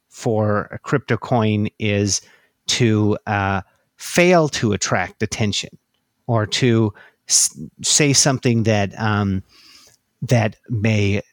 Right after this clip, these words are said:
detract people. 'Cause that, uh, what you, what you really want is people to get in who are thinking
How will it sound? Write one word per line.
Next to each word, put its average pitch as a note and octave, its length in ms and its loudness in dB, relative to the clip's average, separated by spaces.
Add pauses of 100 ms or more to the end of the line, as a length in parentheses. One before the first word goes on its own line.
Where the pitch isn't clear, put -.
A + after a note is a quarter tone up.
(420)
detract - 960 0
people. - 360 -4 (560)
'Cause G#2+ 220 -2
that, B2+ 340 2
uh, G2 140 -6 (260)
what B2 200 -2
you, A#2 320 0 (460)
what B2 160 0
you A#2+ 120 4
really F#3+ 280 6
want C3 320 2 (420)
is B2+ 360 2 (160)
people C#3 400 2
to - 140 -4
get B2+ 200 2
in D3 380 2 (320)
who B2+ 300 0
are A#2 220 0
thinking B2+ 640 0